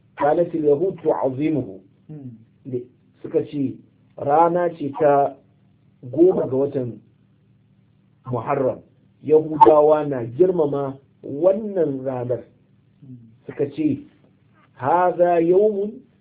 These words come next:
Speaker 1: نجى الله فيه موسى من فرعون." A wata ruwaya ya ce, "نجى الله بني إسرائيل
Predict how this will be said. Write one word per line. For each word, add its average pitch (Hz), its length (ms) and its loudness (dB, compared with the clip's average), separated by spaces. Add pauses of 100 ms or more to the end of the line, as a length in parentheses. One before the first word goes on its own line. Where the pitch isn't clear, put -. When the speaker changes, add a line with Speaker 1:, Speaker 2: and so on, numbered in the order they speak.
(360)
Speaker 1:
نجى 151 480 2
الله 143 640 2
فيه 139 360 -8
موسى 156 560 2 (500)
من 156 600 -2 (100)
فرعون." 107 500 -2 (640)
A 113 60 -6
wata 127 220 2
ruwaya 165 500 4
ya 147 200 0
ce, 143 180 -6
"نجى 151 400 -2
الله 139 680 0 (2000)
بني 147 380 0
إسرائيل 135 800 0